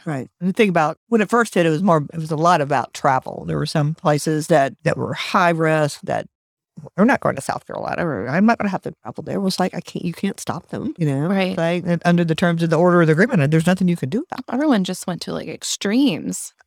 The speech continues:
Speaker 1: Oh,
Speaker 2: I
Speaker 1: over
Speaker 2: mean,
Speaker 1: last summer, it was crazy.
Speaker 2: And
Speaker 1: You
Speaker 2: it's, like,
Speaker 1: know?
Speaker 2: understandable. It's scary, but you, you have these children and you're having to work with someone. It's,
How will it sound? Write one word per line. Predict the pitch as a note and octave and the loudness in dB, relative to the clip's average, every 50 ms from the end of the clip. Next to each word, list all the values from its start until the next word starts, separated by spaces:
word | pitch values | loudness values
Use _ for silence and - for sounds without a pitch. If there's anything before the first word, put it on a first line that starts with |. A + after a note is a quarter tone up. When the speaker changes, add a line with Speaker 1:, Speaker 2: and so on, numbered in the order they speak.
| - | 0
Speaker 1:
Oh, | G3 G#3 G3 F3+ E3+ E3 | 2 4 6 6 6 6
Speaker 2:
I | F3 | 4
Speaker 1:
over | G3 F3 | 2 2
Speaker 2:
mean, | F3 B3+ B3+ | 2 2 2
Speaker 1:
last | - F#3 A#3+ - - | 2 2 0 -2 0
summer, | - D#3+ E3 F#3+ A#3 A#3+ A#3+ | 2 2 4 4 4 4 2
it | G#3 D#3+ | 2 0
was | - D#3+ - | -2 -6 -10
crazy. | _ - - - E3 D#3 F#3+ C#4 F4 F#4 - - B2 A#2+ B2 C3 D#3 _ _ _ | _ -18 -8 -4 -2 0 2 4 4 2 2 2 -2 -2 -2 -6 -10 _ _ _
Speaker 2:
And | D#4+ F4+ | -4 -2
Speaker 1:
You | F#4+ F3+ | -2 -2
Speaker 2:
it's, | E3+ E3+ | -2 -4
like, | E3+ F#3+ | -4 -4
Speaker 1:
know? | G3+ A#4+ | -4 -4
Speaker 2:
understandable. | A#4+ A4 A4 G#4+ G4 - - B3 G#3 G3 G3 G3 G#3 A3 | -4 -2 -2 -4 -2 -2 -2 0 0 0 0 -2 -2 -4
It's | A3 G#3+ - - - | -4 -6 -8 -12 -14
scary, | - _ - G#3 F#3+ F3+ E3+ E3+ E3+ F3 F#3+ G#3 G#3 | -14 _ -2 0 2 2 2 2 0 0 0 0 0
but | G3+ F#3+ F#3+ F#3 F3 | 2 2 2 0 2
you, | F3 F3+ F#3 F#3 F#3 F#3+ - - - - - G#3+ - - | 0 0 -2 -2 -2 -4 -6 -6 -8 -6 -6 -6 -6 -4
you | - G#3 G3+ G3 G3+ | -2 0 0 0 0
have | F#3+ G3 - - A3+ A3 | -2 -2 0 0 0 0
these | G#3 G3+ F#3+ - | 0 -2 -2 -2
children | - - A#3 A3+ A3 - F#3+ F3+ F3 F3 | -4 -2 -2 -2 -2 -2 -2 -2 -2 -2
and | F3 | -2
you're | F3 F3+ | -2 -2
having | F#3+ G3 F#3 F3 E3+ | -2 -2 -2 -2 -4
to | - - | -2 -4
work | F3 F3+ F3+ _ | -4 -4 -4 _
with | F3 F3 | -12 -10
someone. | - - E3+ E3+ E3 D#3+ D#3+ D#3+ D#3+ D#3+ | -6 -6 -4 -4 -4 -4 -4 -4 -6 -6
It's, | - - E3+ E3+ - - - - - | -6 -6 -8 -8 -10 -12 -12 -12 -16